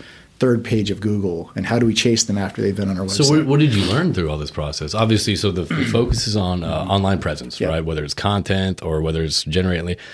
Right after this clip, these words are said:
Speaker 2: so how did you, um, I guess, uh, was it trial and error? Was it, uh, outsourced or what?
Speaker 1: Yeah, so I, I had, I had, I had worked with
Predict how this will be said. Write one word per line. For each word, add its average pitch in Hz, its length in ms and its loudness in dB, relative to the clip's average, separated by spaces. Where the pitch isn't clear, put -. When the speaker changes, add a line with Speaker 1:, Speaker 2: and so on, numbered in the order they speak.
Speaker 2:
so 98 220 2
how 113 180 2
did 120 180 0
you, 104 220 4
um, 80 460 -2
I 85 60 -4
guess, 85 300 0
uh, 76 380 -4
was 87 140 -2
it 69 80 -6
trial 90 320 2
and 80 100 0
error? 107 340 2
Was 87 180 2
it, 80 140 -2
uh, 76 220 -4
outsourced 98 640 0
or 78 120 -2
what? 76 360 -4
Speaker 1:
Yeah, 185 220 2
so 131 200 2
I, 127 80 2
I 139 40 -2
had, 127 220 -4
I 117 80 -8
had, 104 180 -2
I - 40 -16
had 107 200 -8
worked 143 280 -2
with - 380 -4